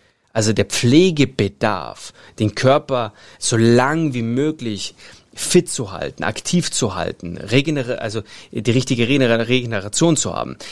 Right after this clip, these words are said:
Viel mehr Menschen beschäftigen sich mit Anti-Aging, ja, mit, mit ganz, ganz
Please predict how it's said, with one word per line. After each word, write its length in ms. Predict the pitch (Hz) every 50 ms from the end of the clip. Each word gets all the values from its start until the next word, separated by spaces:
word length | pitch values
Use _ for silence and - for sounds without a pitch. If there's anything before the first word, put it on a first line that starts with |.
| - -
Viel 240 | - - 160 160
mehr 100 | 156 143
Menschen 380 | 135 131 143 151 - - 139 117
beschäftigen 420 | 120 - - 139 135 - - 120 110
sich 280 | 98 120 107 - -
mit 260 | 87 85 87 - - -
Anti-Aging, 840 | 147 165 160 160 127 71 87 90 92 - - 78 78 69 - -
ja, 220 | 107 120 143 156
mit, 320 | 139 131 120 110 - - -
mit 240 | 117 110 - - -
ganz, 520 | 104 120 160 180 170 - - - - _ -
ganz 500 | 135 123 151 151 135 - - - -